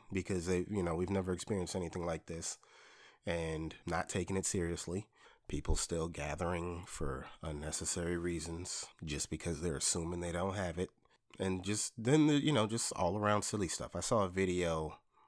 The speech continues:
on Facebook, I wanna say yesterday. It's a group of people down in New Orleans, like, straight up doing a second line.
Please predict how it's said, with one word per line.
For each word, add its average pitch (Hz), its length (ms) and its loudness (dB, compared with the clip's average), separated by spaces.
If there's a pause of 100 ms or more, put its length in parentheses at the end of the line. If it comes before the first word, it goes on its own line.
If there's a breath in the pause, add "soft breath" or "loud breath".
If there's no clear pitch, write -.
on 80 180 -2
Facebook, 90 600 -4
I 76 60 -2
wanna 92 180 2
say - 180 -4
yesterday. - 680 -8 (220)
It's - 300 -12 (140)
a 80 60 -6
group 87 260 -2
of 101 80 -2
people 95 240 -4
down 85 220 0
in 82 80 -2
New 82 80 -4
Orleans, - 520 -8
like, - 300 -8 (460 loud breath)
straight 80 380 -2
up 80 140 -2
doing 82 220 -2
a 71 60 -4
second 87 400 0
line. - 280 -8